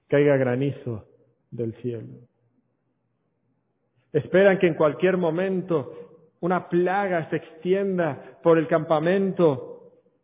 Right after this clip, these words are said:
y muera todo el ejército. Y si llegaran a la batalla el día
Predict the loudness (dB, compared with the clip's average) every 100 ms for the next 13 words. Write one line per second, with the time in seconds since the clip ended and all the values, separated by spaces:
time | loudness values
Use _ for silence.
0 | _ _ _ 0 2 2 2 0 -2 0
1 | 0 0 -4 -8 -12 -14 -16 -16 -20 -20
2 | _ _ _ _ _ _ _ _ _ _
3 | _ _ _ _ _ _ -2 0 2 4
4 | 6 6 4 4 2 0 0 0 2 2
5 | 2 0 2 2 0 0 -4 -6 -4 -4